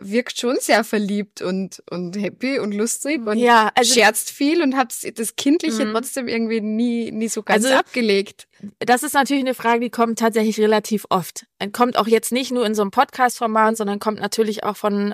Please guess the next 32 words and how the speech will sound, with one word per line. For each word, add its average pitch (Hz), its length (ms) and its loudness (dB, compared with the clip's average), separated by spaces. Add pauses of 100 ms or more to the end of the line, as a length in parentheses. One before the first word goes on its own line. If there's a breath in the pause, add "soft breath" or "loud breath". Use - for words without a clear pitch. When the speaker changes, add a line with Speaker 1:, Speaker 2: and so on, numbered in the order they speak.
Speaker 2:
unseren, 202 680 0
von 190 160 -6
unserer 202 180 0
Community 247 580 2
ganz 214 220 6
oft. - 200 -2
Mensch, 208 180 -2
was 208 120 -4
ist - 140 -6
euer 214 260 6
Geheimnis? 208 540 2 (240)
Wir, 220 380 -2
ich 208 240 -2
hab 220 100 0
euch 226 120 0
jetzt 220 180 0
auch 214 100 -2
schon 226 300 -4 (280 loud breath)
kennengelernt 240 680 4
oder 226 160 -2
ich 214 100 -6
hab 220 120 0
euch 220 100 -4
getroffen 240 580 -2
und - 260 -10
ihr 220 160 -4
seid 214 500 -2
das, 220 140 -2
was 226 160 -6
du 220 100 -2
sagst. 202 400 2
Speaker 1:
Mhm. 233 320 -2